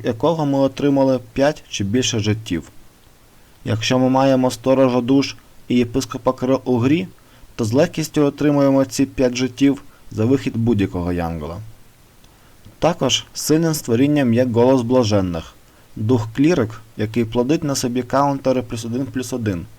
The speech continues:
кожен раз, як ми отримуємо життя. Маючи більше трьох каунтерів, у нього з'являється політ і пильність, а коли їх стає більше дев'яти,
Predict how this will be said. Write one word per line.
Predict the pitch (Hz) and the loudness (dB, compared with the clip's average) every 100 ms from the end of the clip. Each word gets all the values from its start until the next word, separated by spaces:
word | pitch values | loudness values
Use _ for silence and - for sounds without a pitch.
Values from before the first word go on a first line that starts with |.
| - - | -20 -4
кожен | 107 101 110 | 0 2 2
раз, | 135 170 - - - - | 2 0 -6 -20 -20 -10
як | - 110 | -6 -4
ми | 123 156 | -2 -2
отримуємо | 185 - 131 131 123 117 | -4 -2 0 2 2 2
життя. | 107 107 - 82 80 - - _ _ - - - - | 0 -2 -6 -8 -8 -16 -20 _ _ -20 -20 -20 -6
Маючи | 113 117 127 127 127 | -2 0 0 0 -2
більше | 123 123 131 | -2 -6 -8
трьох | - 185 196 | -2 -2 -2
каунтерів, | - 110 107 107 98 98 - - - - - - | 0 2 2 0 -2 -4 -8 -18 -20 -20 -18 -6
у | 113 | -2
нього | 139 165 156 | 0 0 -2
з'являється | 139 131 131 135 139 135 131 | 0 0 2 4 2 0 -4
політ | 110 120 143 156 - | 0 2 2 0 -6
і | 139 | -8
пильність, | 135 110 101 90 95 - - - - - - | -4 0 0 0 -8 -12 -18 -20 -20 -14 -8
а | 113 | -4
коли | 120 123 | 0 2
їх | 123 107 | 2 0
стає | - 120 123 | 0 2 2
більше | 117 123 120 | 2 0 0
дев'яти, | 110 113 120 135 180 | -2 0 0 0 -4